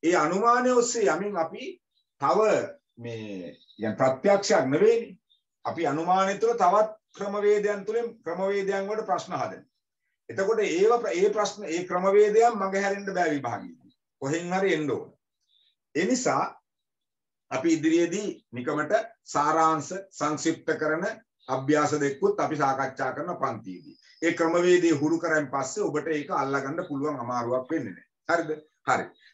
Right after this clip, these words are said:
දැන් අද තියෙනවා මේ ඡේද වලින් අර ඔව් නෑ ප්‍රශ්න වගේම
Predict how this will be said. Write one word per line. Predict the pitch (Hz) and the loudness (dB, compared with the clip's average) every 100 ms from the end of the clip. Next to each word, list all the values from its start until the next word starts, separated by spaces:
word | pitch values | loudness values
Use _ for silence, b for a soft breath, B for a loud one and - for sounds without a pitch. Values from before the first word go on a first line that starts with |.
| 160 | 0
දැන් | 185 | 4
අද | 175 190 | 4 4
තියෙනවා | 202 220 208 190 220 247 | 4 4 4 6 6 4
මේ | 185 165 143 123 - _ _ _ - | 2 2 2 -2 -10 _ _ _ 2
ඡේද | 175 208 | 6 8
වලින් | 220 220 220 202 151 - - | 8 8 6 4 0 -8 -6
අර | 139 139 - | -4 -4 0
ඔව් | 151 202 | 4 4
නෑ | 214 220 214 | 6 4 4
ප්‍රශ්න | 196 190 185 | 0 -2 -2
වගේම | 143 147 175 190 | -2 0 -2 -4